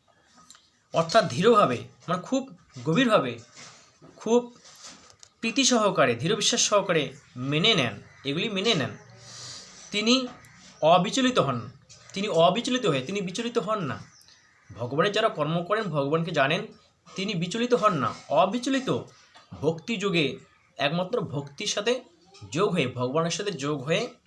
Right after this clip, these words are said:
ভক্তিযোগে, একমাত্র ভক্তির দ্বারাই ভগবানের সাথে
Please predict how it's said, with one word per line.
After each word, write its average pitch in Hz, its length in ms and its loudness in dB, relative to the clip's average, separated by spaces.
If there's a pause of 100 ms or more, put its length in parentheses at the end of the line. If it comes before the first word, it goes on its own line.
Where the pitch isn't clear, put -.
(140)
ভক্তিযোগে, 151 680 -4 (200)
একমাত্র 208 420 -4
ভক্তির 156 340 -8
দ্বারাই 170 360 0 (1200)
ভগবানের 143 320 0
সাথে 202 360 0